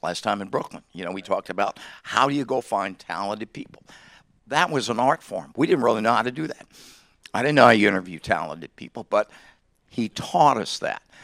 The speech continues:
So we were able to staff the operation, in our case, our franchise owners, with the absolute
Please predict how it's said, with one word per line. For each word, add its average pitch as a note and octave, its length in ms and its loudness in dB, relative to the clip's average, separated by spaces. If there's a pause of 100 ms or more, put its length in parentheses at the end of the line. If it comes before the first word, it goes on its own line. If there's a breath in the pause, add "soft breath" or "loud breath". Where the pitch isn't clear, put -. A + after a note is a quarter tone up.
(440 loud breath)
So D#3 300 6
we C3+ 160 0
were A#2+ 200 4
able C3 320 4
to G2+ 120 -4
staff C3 440 2
the G2+ 160 0
operation, F#2 840 0 (500 loud breath)
in A#2 80 4
our C#3 160 6
case, G#2 300 0
our F#2 100 2
franchise F#2 520 -2
owners, A#2+ 380 -6
with A2+ 200 -2
the G2+ 180 -2
absolute G2 500 -2